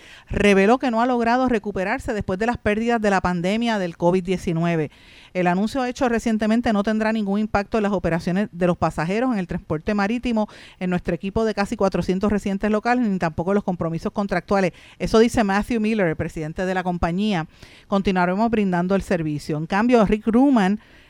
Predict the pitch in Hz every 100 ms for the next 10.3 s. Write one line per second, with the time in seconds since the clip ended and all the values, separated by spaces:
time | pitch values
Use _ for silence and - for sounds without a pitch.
0 | _ - 180 - 196 180 175 170 165 170
1 | 220 226 220 214 220 208 180 180 214 208
2 | 214 - 240 240 190 - 175 170 156 156
3 | 151 185 214 202 214 233 208 _ 170 170
4 | 160 170 214 233 233 226 196 190 - -
5 | - _ 220 240 285 233 190 180 180 220
6 | 240 233 220 220 208 220 220 214 190 180
7 | 165 165 240 240 202 - 180 165 160 -
8 | 175 190 165 - 190 233 240 240 240 226
9 | 233 233 233 220 196 208 233 233 214 226
10 | 254 247 202